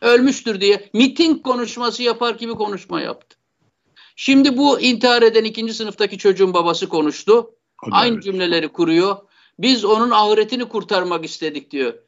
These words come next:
Speaker 1: Yavşak, sen milletin ahiretinin, e, bekçisi misin?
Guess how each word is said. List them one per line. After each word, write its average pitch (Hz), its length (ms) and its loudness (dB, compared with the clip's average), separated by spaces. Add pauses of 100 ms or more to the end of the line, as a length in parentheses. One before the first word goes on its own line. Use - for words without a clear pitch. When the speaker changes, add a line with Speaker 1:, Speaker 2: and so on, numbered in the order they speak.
(280)
Speaker 1:
Yavşak, 247 720 -2
sen 196 240 -6
milletin 202 380 -4
ahiretinin, 202 600 0
e, 160 400 -8
bekçisi 185 460 -2
misin? 262 440 -4